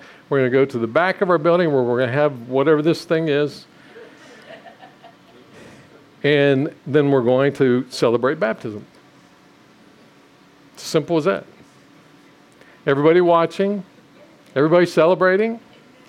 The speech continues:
everybody enjoying it. Um, and so if you are interested in being baptized, in a horse trough <laughs> by me.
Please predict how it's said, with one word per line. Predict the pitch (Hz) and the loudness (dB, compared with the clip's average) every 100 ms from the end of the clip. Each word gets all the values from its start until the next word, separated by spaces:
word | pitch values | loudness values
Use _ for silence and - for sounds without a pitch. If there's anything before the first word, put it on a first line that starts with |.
| - - 151 | -20 -10 -4
everybody | 147 180 185 | 0 2 4
enjoying | 185 160 175 190 214 | 2 2 2 2 0
it. | 226 - _ _ _ _ _ _ - | -4 -12 _ _ _ _ _ _ -4
Um, | 127 113 107 117 - _ - | -2 -2 -4 -8 -14 _ -8
and | 139 131 | -6 0
so | 165 151 | 0 2
if | 180 175 | 0 2
you | 226 | 2
are | 214 | 2
interested | 175 156 143 127 139 143 | 2 -2 -4 -4 -2 -2
in | 127 | -2
being | 143 147 | -4 -4
baptized, | 135 135 - 101 - - - - - _ _ _ _ _ _ _ _ _ _ _ _ - | -4 -4 -6 -10 -14 -18 -20 -20 -20 _ _ _ _ _ _ _ _ _ _ _ _ -8
in | 151 | -4
a | 143 | -4
horse | - 139 123 | -2 -2 -2
trough | - - - - _ _ - - | -8 -16 -16 -20 _ _ -20 -20
<laughs> | 247 247 220 226 269 - - - 185 - 185 175 - 175 - 170 - - - - - 196 427 - - - - - _ - - - - | -18 -14 -14 -12 -12 -10 -10 -10 -12 -12 -12 -14 -16 -18 -18 -20 -20 -20 -20 -20 -20 -20 -20 -20 -20 -20 -20 -20 _ -20 -20 -20 -14
by | 123 151 - 302 | -4 -2 0 0
me. | 262 220 123 117 | 0 0 -4 -8